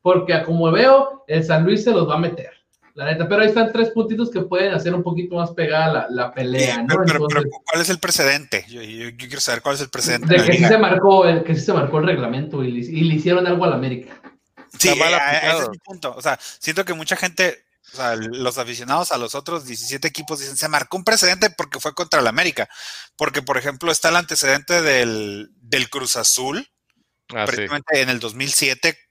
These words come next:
Speaker 2: cuando fue el tema con Salvador Carmona, que le dijeron, "¿Sabes qué? Ya no te presentas al juego de vuelta, le damos el pase al Pachuca a la final". O sea, ahí, ahí ya fue un precedente, pero la gente no habla de eso porque como no fue el América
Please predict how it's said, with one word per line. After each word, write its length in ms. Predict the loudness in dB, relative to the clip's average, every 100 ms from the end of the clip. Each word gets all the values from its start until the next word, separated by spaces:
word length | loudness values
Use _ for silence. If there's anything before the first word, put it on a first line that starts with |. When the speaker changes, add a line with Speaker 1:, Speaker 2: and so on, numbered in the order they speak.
| _
Speaker 2:
cuando 420 | -6 -4 -4 -6 -8
fue 180 | -4
el 100 | -4
tema 300 | 0 -2 -2
con 160 | -6 -6
Salvador 520 | -6 -4 -2 -2 -2
Carmona, 600 | 0 -2 -2 -6 -2 -4 -6 _ _ _ _ _ _ _ _
que 200 | -2 0
le 100 | 0
dijeron, 260 | -2 -2 0
"¿Sabes 200 | 0 0
qué? 120 | 0
Ya 100 | 0
no 40 | -2
te 100 | -8
presentas 420 | -8 -12 -12 -10
al 80 | -8
juego 280 | -4 -2
de 60 | -2
vuelta, 380 | 0 -2 2 0
le 100 | 2
damos 280 | 0 -2 -10
el 80 | -4
pase 240 | -2 -2
al 40 |
Pachuca 380 | -6 -10 -8 -2
a 20 |
la 80 | -2
final". 300 | -4 -12 -16 -18 _ _ -20 _
O 40 |
sea, 120 | -6 0
ahí, 220 | 0 0
ahí 240 | 0 0
ya 120 | 0
fue 120 | -2 -4
un 60 |
precedente, 480 | -4 -2 0 0 -2
pero 180 | -2 -2
la 80 | -2
gente 240 | -2 -6
no 120 | 0
habla 220 | 2 4 4
de 120 | 4
eso 200 | 2 -8
porque 200 | -6 -6
como 200 | -8 -8
no 80 | -4
fue 120 | 2
el 60 | 2
América 520 | 2 0 2 2